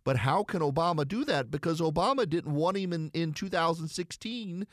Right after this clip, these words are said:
That got him Hillary Clinton, which got him Donald Trump. So his judgment is a little suspect among the Obama or Biden advisors. It is hilarious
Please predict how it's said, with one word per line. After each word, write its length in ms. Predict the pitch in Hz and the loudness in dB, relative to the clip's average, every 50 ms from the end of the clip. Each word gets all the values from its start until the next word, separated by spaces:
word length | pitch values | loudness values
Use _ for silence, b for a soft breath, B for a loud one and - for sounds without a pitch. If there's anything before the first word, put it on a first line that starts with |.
| B B B B B B | B B B B B B
That 240 | 143 175 214 226 180 | 0 2 2 2 0
got 220 | 196 185 175 175 | 0 2 2 4
him 100 | 170 160 | 4 2
Hillary 320 | 175 190 196 190 180 180 170 | 2 2 2 2 2 0 0
Clinton, 320 | 147 - 254 269 - 208 | 0 -2 -2 -2 -2 0
which 220 | 180 175 156 - | 0 0 0 0
got 160 | - 196 202 214 | 2 2 2 2
him 100 | 208 175 | 2 2
Donald 340 | 196 190 208 214 208 185 | 4 4 4 4 2 0
Trump. 300 | - - 247 277 269 - | 0 2 2 2 2 -2
So 380 | - - - 170 170 175 170 170 | -6 -2 0 2 4 4 4 4
his 600 | 165 175 202 240 233 208 190 175 165 156 - - - | 4 4 4 2 0 -2 -2 -4 -4 -4 -6 -8 -4
judgment 520 | 117 170 226 247 254 - 175 165 180 165 | 0 2 2 2 0 -2 -4 -2 0 0
is 120 | 170 170 160 | 0 0 0
a 40 | |
little 200 | 170 185 190 185 | 0 0 0 0
suspect 640 | - - - 226 - - - - 151 156 - _ - | 0 0 -2 -2 -4 -6 -6 -4 -4 -4 -4 _ -4
among 380 | 170 165 170 180 185 175 170 160 | -2 0 0 0 0 -2 -4 -6
the 200 | 175 180 180 - - | -4 -6 -6 -4 -2
Obama 580 | 175 170 156 170 165 175 185 175 175 170 165 156 B B B | -2 0 0 0 0 0 2 2 2 2 0 0 B B B
or 140 | - 165 156 | 0 0 2
Biden 340 | 131 170 165 196 196 170 180 | 2 2 2 2 0 0 -2
advisors. 680 | 185 165 175 180 190 220 202 175 151 104 95 - - - | -4 -2 0 0 0 0 0 -2 -2 -4 -6 -6 -8 -4
It 220 | 151 165 180 - - - | -2 -2 -2 -2 -4 -4
is 320 | 143 156 160 156 147 - b b b b b - | -4 -2 -2 -2 -4 -8 b b b b b -4
hilarious 1160 | 190 196 202 196 208 208 220 233 247 247 233 202 156 123 110 107 139 - - - - - | -2 0 0 0 0 0 2 2 2 2 2 0 0 0 0 0 -2 -2 -6 -10 -12 -14